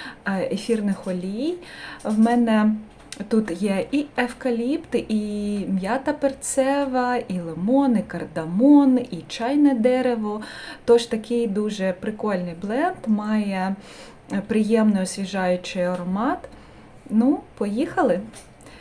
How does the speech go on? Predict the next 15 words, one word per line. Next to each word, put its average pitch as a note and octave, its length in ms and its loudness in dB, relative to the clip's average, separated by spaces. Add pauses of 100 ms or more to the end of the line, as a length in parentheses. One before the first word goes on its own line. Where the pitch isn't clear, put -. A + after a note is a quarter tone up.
(260)
Капаємо G3 640 0
крапельку F3+ 540 -2
в E3+ 120 -8
долоньку, G3 640 0
в C#4 100 -2
одну, G3 580 0 (880)
іншу A#3 380 2
капельку F#3 720 -4 (100)
в G3 340 -2
іншу A3 340 -2
долоньку C4+ 720 2 (480)
і D4+ 220 4
знімаємо C4+ 720 6
наружною C4 720 4
стороною, B3 1080 2